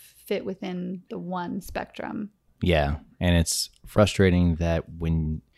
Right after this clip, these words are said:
Speaker 2: there's this very deep sense of individuality with white culture, and it, what's interesting about it is the individuality is internal
Speaker 1: Mm-hmm.
Speaker 2: in terms of, like, uh, your actions are your own responsibility,
Speaker 1: Mm-hmm.
Speaker 2: all that stuff,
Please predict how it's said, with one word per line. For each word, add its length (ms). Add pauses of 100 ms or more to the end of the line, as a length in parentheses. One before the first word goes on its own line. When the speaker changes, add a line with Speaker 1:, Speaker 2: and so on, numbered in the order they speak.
(680)
Speaker 2:
there's 220
this 100
very 340
deep 320
sense 280
of 100
individuality 800
with 280
white 340
culture, 580 (640)
and 600 (920)
it, 140
what's 220
interesting 400
about 280
it 120
is 240
the 100
individuality 600
is 100
internal 680 (200)
Speaker 1:
Mm-hmm. 220
Speaker 2:
in 100
terms 300
of, 260 (260)
like, 380
uh, 240 (260)
your 280
actions 340
are 80
your 160
own 300
responsibility, 480
Speaker 1:
Mm-hmm. 40
Speaker 2:
all 60
that 140
stuff, 160